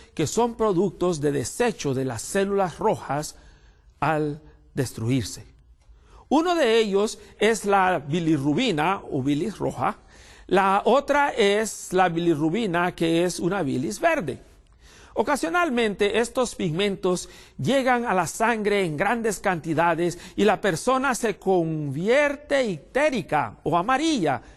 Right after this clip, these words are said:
en sus ojos, que es un color amarillento anaranjado de la piel y de los ojos.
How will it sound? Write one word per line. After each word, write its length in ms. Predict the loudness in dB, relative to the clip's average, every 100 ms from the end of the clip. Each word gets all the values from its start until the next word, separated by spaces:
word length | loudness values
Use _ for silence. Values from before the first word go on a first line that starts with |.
| -4
en 160 | -4
sus 240 | -4 -6 0
ojos, 440 | 0 0 -6 -8 -14 -18 0
que 220 | 4 4
es 140 | 2
un 160 | 0 0
color 360 | 2 4 4 2
amarillento 840 | 2 0 2 0 0 0 0 0 -6 -8
anaranjado 880 | -2 0 -2 -6 -4 0 2 4 2
de 100 | 2
la 140 | 0
piel 480 | -2 2 2 2 -2 -12 -12
y 80 | -2
de 140 | 2 2
los 260 | 2 0
ojos. 500 | -2 -4 -14 -16 -16